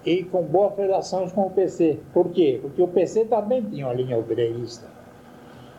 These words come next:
Tá entendendo? O anarco-sindicalista não se aproximava e dava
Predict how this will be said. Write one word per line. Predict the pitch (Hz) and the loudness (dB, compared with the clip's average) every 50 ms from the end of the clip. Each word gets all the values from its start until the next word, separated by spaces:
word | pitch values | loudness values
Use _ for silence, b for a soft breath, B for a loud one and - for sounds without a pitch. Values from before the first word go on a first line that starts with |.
| - - - - - | -20 -20 -20 -10 -4
Tá | - 131 | -4 -4
entendendo? | 135 120 143 127 127 151 190 180 139 107 - - - - - - - - - - - - - - - - - - - - - - - - | -2 -2 -4 -4 -2 -2 -2 -2 -4 -6 -10 -14 -20 -20 -20 -20 -20 -20 -20 -20 -20 -20 -20 -20 -20 -20 -20 -20 -20 -20 -20 -20 -20 -4
O | - 135 143 | -2 0 0
anarco-sindicalista | 156 180 190 196 202 202 - - 185 175 160 180 175 160 180 208 202 - 214 | 2 0 0 -2 -4 -4 -8 -8 -8 -8 -4 -2 0 0 0 0 0 -2 -4
não | 180 170 170 190 226 240 214 | -2 0 0 0 0 -2 -4
se | 214 - - - 196 | -6 -8 -2 0 0
aproximava | 175 170 - - 180 170 180 - 160 151 160 170 175 160 165 | 0 0 0 -2 -2 -2 -2 -4 -4 -2 -2 -2 -2 -2 -2
e | 156 | -2
dava | 151 170 175 165 160 147 | -2 -2 -2 0 0 -2